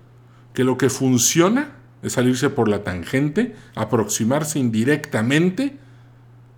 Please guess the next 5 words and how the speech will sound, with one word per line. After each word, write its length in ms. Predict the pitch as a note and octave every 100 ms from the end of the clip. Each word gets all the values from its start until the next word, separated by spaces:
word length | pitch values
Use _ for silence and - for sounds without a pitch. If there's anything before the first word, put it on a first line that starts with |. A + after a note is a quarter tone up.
| -
y 80 | B2
eventualmente 640 | G#2+ A#2+ C3 A#2+ B2 B2+
lograr 420 | A2+ G#2+ A2 A2
las 220 | G#2+ F#2+ -
cosas. 680 | A2 G2 - - - -